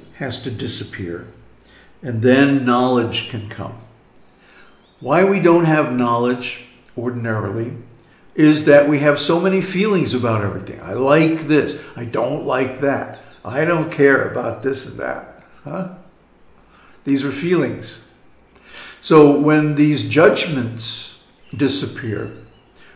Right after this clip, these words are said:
which are all related to our desires, right? I desire this. So when this happens, then I feel good. Or if this doesn't happen, I feel bad. Or something that I don't desire,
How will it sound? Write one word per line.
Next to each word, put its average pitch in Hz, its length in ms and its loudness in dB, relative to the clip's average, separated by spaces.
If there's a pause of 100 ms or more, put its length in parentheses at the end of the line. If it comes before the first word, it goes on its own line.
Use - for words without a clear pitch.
(100)
which 139 180 0
are 143 220 8
all 196 380 12
related 147 480 6
to 139 160 2
our 123 100 6
desires, 123 800 0
right? 135 360 -4 (1500)
I 143 100 -4
desire 139 580 6
this. - 580 2
So 123 640 2 (120)
when 123 260 -2
this 160 240 4
happens, 139 640 2 (220)
then 131 260 2
I 127 140 -2
feel 131 300 0
good. 123 440 0 (160)
Or 127 120 0
if 123 120 -2
this 139 180 2
doesn't 147 420 4
happen, 117 520 -4 (120)
I 123 140 -2
feel 123 260 0
bad. 120 500 0 (2500)
Or 135 80 -8
something 151 460 2
that 139 120 10
I 131 120 8
don't 160 340 4
desire, 110 680 0